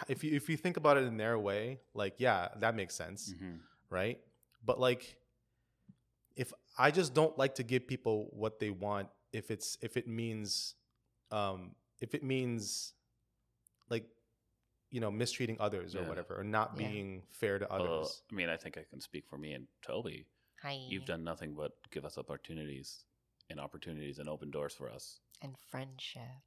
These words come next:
Speaker 2: And friendship, you
Speaker 1: But also
Speaker 2: know,
Speaker 1: because
Speaker 2: so,
Speaker 1: you
Speaker 2: like,
Speaker 1: guys deserve
Speaker 2: <laughs> so
Speaker 1: all of the, those things, right?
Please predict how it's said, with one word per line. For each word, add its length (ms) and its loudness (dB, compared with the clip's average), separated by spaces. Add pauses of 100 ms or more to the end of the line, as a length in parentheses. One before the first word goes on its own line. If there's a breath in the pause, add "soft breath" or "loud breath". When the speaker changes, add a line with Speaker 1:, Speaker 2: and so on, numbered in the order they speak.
(160)
Speaker 2:
And 100 -20
friendship, 420 -6
you 60 -2
Speaker 1:
But 60 8
also 160 6
Speaker 2:
know, 40 2
Speaker 1:
because 200 2
Speaker 2:
so, 60 0
Speaker 1:
you 60 0
Speaker 2:
like, 160 8
Speaker 1:
guys 40 -6
deserve 640 4
Speaker 2:
<laughs> 380 -20
so 120 -2
Speaker 1:
all 140 4
of 100 2
the, 200 -2
those 260 2
things, 500 -6
right? 220 -2